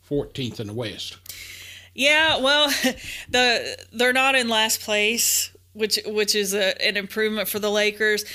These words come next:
Speaker 2: Uh, the Lakers did really well at the beginning of the season, and they've sort of started to slump, which is disappointing. But, uh, they're a young team. They play really well together. They've got great chemistry, and they,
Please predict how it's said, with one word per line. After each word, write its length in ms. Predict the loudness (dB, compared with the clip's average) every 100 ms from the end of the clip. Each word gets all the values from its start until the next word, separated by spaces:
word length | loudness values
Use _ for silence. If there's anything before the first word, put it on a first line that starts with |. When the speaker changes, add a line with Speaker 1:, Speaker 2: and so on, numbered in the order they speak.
| -10 0
Speaker 2:
Uh, 140 | 2
the 120 | 4
Lakers 420 | 4 4 4 2
did 160 | 2 2
really 280 | 2 2 2
well 480 | 2 4 4 2 2
at 140 | 0
the 80 | 0
beginning 580 | -2 -2 0 0 0 -2
of 140 | -2
the 80 | 0
season, 680 | 2 2 0 0 0 0 -2 -2
and 180 | 0
they've 160 | 0 0
sort 260 | 0 0 0
of 80 |
started 460 | -2 0 -2 -2 -4
to 60 | -2
slump, 560 | 0 -2 -2 -2 -4
which 220 | -4 -2
is 260 | -2 0 -2
disappointing. 840 | -2 -2 -2 -4 -4 -2 -2 -2 -8 -16 -18 -18 -10
But, 420 | 0 4 4 2 -4
uh, 260 | -10 -10 -4
they're 220 | 0 2
a 60 | 2
young 380 | 2 0 0 0
team. 680 | 0 2 2 2 -2 -4
They 160 | -2 -2
play 400 | -2 -2 2 2
really 300 | 0 0 0
well 260 | 0 0 -2
together. 500 | -2 0 0 0 0
They've 200 | -2 0
got 240 | -2 -2
great 240 | -2 -2
chemistry, 800 | 0 -2 -2 -2 0 0 2 0
and 160 | -2 -2
they, 400 | 0 2 0